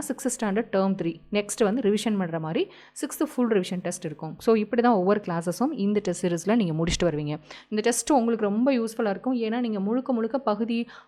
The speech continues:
ஆ வ வந்து கான்சென்ட்ரேட் பண்ணி வந்து நீங்க படிப்பீங்க.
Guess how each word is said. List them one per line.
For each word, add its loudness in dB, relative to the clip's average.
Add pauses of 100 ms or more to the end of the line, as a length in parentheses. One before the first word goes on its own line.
ஆ 2
வ -2
வந்து -2
கான்சென்ட்ரேட் -2
பண்ணி 0
வந்து 0
நீங்க 2
படிப்பீங்க. 2